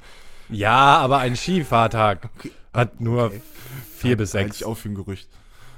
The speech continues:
Speaker 1: Ja, die Lifte machen nicht komplett morgens um vier Uhr auf und es wird halt auch früh dunkel. Du kannst halt eben dunkeln fahren.
Speaker 2: Ja,
Speaker 1: So,
Speaker 2: aber
Speaker 1: ne,
Speaker 2: also
Speaker 1: das
Speaker 2: mindestens sechs Stunden hell.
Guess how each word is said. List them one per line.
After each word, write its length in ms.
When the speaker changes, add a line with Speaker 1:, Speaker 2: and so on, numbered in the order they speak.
Speaker 1:
Ja, 120
die 100
Lifte 320
machen 220
nicht 240
komplett 340
morgens 320
um 240
vier 300
Uhr 180
auf 280
und 200
es 140
wird 100
halt 140
auch 100
früh 140
dunkel. 280
Du 100
kannst 180
halt 100
eben 140
dunkeln 280
fahren. 220
Speaker 2:
Ja, 80
Speaker 1:
So, 80
Speaker 2:
aber 80
Speaker 1:
ne, 140
Speaker 2:
also 120
Speaker 1:
das 120
Speaker 2:
mindestens 420
sechs 160
Stunden 240
hell. 220